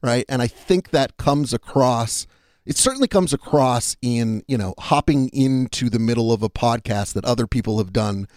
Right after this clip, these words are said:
for years, and then it just going smoothly and, and being easy to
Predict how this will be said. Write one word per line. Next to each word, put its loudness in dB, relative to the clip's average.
for -2
years, 0
and 0
then 2
it -6
just -2
going 0
smoothly -2
and, -4
and -2
being -2
easy -2
to -2